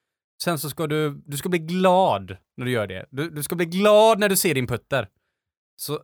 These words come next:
du hittar en putter du gillar. Lägg lika mycket pengar på putten som på driven.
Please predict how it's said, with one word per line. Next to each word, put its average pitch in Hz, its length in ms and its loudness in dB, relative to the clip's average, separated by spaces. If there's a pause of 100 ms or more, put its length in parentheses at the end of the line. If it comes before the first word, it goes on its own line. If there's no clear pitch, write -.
du 131 80 -8
hittar 208 500 -8
en 220 80 -4
putter 143 340 -10
du 104 80 -12
gillar. 113 600 -8 (1200)
Lägg 180 380 -2
lika 190 420 -4
mycket 190 240 -10
pengar 120 440 -8
på 117 100 -12
putten 117 480 -12
som 110 140 -10
på 123 100 -10
driven. 107 500 -10